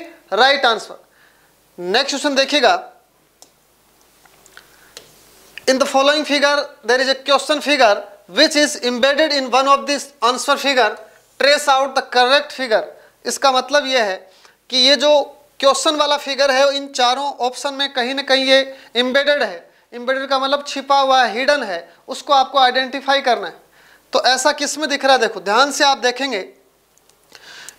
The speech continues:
इसमें आप देखेंगे ये same figure आपको नज़र आएगा। सबसे पहले हमारे पास में ऐसा triangle होना compulsory है, तो ये देखो इसमें triangle नज़र आ रहा है,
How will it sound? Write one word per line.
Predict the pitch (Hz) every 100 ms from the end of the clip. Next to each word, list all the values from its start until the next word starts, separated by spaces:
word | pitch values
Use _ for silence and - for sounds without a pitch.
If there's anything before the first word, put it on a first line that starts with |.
| -
इसमें | 254 254 294
आप | 277 277
देखेंगे | 247 247 269 277
ये | 277 247 -
same | - - 277 285
figure | 269 277
आपको | 269 262
नज़र | 269 254 269
आएगा। | 269 202 - _ _ _ _ _ _ _ _ _ _ _
सबसे | - 254 - 277
पहले | 269 269
हमारे | 247 254 262
पास | 262 254 269
में | 247 392 - _ _ _ _
ऐसा | 240 240 269
triangle | 254 240 254 269
होना | 247 262 262
compulsory | 247 233 247 247 262 269
है, | 180 - - - - -
तो |
ये | 208 247
देखो | 254 247
इसमें | 254 262
triangle | 254 240 247 254
नज़र | 240 247
आ | 233
रहा | 233
है, | 247 240 -